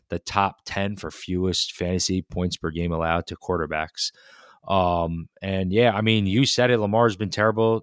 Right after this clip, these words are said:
Uh, the last three games, he's failed to reach twenty points. Um, I think he has, like, um, almost, he has sixteen turnovers or something on the year. Um,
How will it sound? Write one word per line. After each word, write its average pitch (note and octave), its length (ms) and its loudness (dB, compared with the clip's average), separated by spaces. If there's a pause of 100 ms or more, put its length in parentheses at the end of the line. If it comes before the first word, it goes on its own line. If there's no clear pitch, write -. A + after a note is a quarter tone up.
Uh, F2 240 -4
the G2 320 0 (140)
last A2+ 420 -2
three A#2 160 0
games, G#2 320 -2
he's F2+ 160 -8
failed G#2 300 -2
to G2 80 -6
reach G2+ 340 -6
twenty G2+ 280 0
points. G2+ 600 0 (520)
Um, F2 420 2
I G2 60 -8
think - 200 -2
he B2 80 2
has, G2 220 2
like, E2+ 300 2 (1000)
um, E2 540 -4 (480)
almost, G2+ 520 0
he G#2+ 120 0
has G#2 320 2 (100)
sixteen B2 600 2
turnovers B2 640 2
or B2 100 -2
something B2+ 280 -2
on B2+ 140 2
the B2+ 80 2
year. B2 600 2
Um, E2 520 0